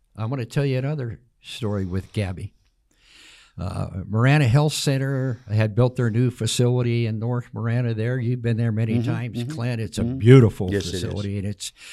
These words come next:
Speaker 1: one of the biggest health centers in southern Arizona now. And, uh, they wanted to build a behavioral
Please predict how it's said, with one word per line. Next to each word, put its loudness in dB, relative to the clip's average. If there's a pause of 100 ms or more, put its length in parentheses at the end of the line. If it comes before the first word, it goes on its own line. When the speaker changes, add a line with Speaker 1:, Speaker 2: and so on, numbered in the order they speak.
(120)
Speaker 1:
one 0
of 2
the 2
biggest 0
health 4
centers -4
in -6
southern -4
Arizona -6
now. -14 (920)
And, -2
uh, -6 (1080)
they 0
wanted -8
to -2
build -4
a -4
behavioral -4